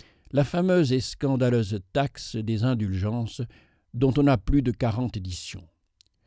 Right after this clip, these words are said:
Les oreilles les moins délicates seraient offensées si l'on répétait toutes les horreurs qui s'y trouvent. L'inceste coûtera, s'il n'est pas connu, cinq gros,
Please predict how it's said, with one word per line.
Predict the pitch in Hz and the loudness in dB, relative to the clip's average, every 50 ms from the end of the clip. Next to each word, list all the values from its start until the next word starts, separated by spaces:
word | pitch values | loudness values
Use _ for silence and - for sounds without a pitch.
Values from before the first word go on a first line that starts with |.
| _ _ _ _ _ _ | _ _ _ _ _ _
Les | - 117 120 131 127 127 117 117 | 0 4 6 6 6 6 6 4
oreilles | 135 123 127 135 135 131 123 113 | 4 4 6 4 4 4 4 4
les | 110 107 110 110 | 4 4 4 4
moins | 107 107 110 110 110 98 | 4 4 4 4 2 2
délicates | 90 113 113 107 101 - - 113 110 107 - _ - 117 110 104 101 | 2 2 2 2 0 0 0 0 0 0 -2 _ -2 -2 -2 -2 -4
seraient | - - - - 120 104 110 107 - | -8 -10 -4 -2 0 2 4 4 6
offensées | 123 107 - - 107 104 107 - - - 156 139 | 6 4 4 2 0 0 -2 -2 0 -2 -2 -2
si | - - - 117 | -2 -2 0 2
l'on | 110 104 98 90 | 2 4 4 6
répétait | 113 120 113 - 117 104 - - 113 98 | 6 6 6 6 4 4 4 2 2 2
toutes | - - 117 110 - - | 2 0 0 0 2 4
les | 107 110 113 101 92 113 | 6 6 6 8 8 10
horreurs | 123 120 107 120 139 139 135 120 - | 10 10 10 10 10 10 8 8 6
qui | - - 117 | 2 0 0
s'y | - - 107 | 0 0 0
trouvent. | - - - 104 87 80 80 80 80 78 76 - _ _ _ _ _ _ _ _ _ _ _ _ _ _ _ _ _ _ _ | 0 0 0 0 -2 -4 -6 -10 -10 -10 -12 -14 _ _ _ _ _ _ _ _ _ _ _ _ _ _ _ _ _ _ _
L'inceste | - 131 156 175 185 175 - - - 196 170 - - - - - - 117 113 - - | 2 4 6 6 6 4 2 2 0 0 0 -2 -2 -6 -8 -4 -2 0 0 -2 0
coûtera, | - 156 156 - - 127 92 95 95 87 - - _ _ _ _ _ _ | -2 -2 0 2 0 0 2 0 0 -2 -4 -8 _ _ _ _ _ _
s'il | - - - 120 117 110 | -16 -2 2 2 4 6
n'est | 113 117 | 6 8
pas | - - 120 | 8 8 6
connu, | 113 - - 131 127 123 135 143 156 165 185 247 262 269 196 | 6 6 4 6 6 6 6 6 4 0 -4 -8 -10 -14 -14
cinq | 147 - - 180 165 143 | -10 -4 0 2 2 2
gros, | 127 104 98 117 117 95 | 0 0 0 0 0 0